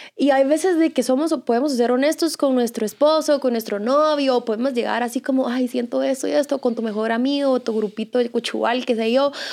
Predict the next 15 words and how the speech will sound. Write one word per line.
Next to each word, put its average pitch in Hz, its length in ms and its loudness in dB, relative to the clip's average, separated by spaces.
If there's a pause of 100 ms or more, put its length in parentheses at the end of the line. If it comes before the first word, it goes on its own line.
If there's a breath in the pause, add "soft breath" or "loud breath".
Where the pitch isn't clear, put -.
(180 loud breath)
eh, 226 240 0
que 233 120 0
te 226 100 -2
pones 220 280 -2
al 233 140 0
día 262 140 2
con 262 140 0
tus 240 120 0
amigos, 247 420 0
pero 247 280 2
con 220 200 0
Dios 262 240 4
no 302 140 2
llegamos 302 560 2
así. - 320 -4